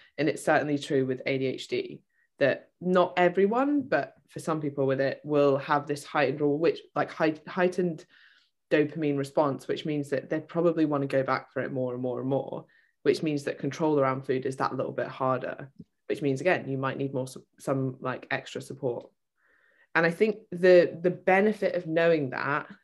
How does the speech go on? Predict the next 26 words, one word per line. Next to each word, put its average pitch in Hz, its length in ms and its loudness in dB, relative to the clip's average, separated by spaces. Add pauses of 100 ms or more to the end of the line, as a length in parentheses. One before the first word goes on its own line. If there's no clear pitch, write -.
and 147 100 -4
I 147 40 2
want 160 180 2
everyone 160 280 -2
to 160 80 -6
approach 143 300 -4
this 147 160 -4
with, 143 220 2
like, 131 440 -6
a 135 440 0 (880)
growth 262 320 4
mindset, 175 360 0
not - 120 -6
a - 20 -12
fixed - 300 0
mindset, 113 440 -6 (200)
'cause 156 120 -2
that 185 180 2
same 214 240 4
information 160 800 -2 (280)
with 151 160 0
two 165 180 0
different 147 240 -4
mindsets 135 460 -2
could 139 100 -14
have 135 200 -6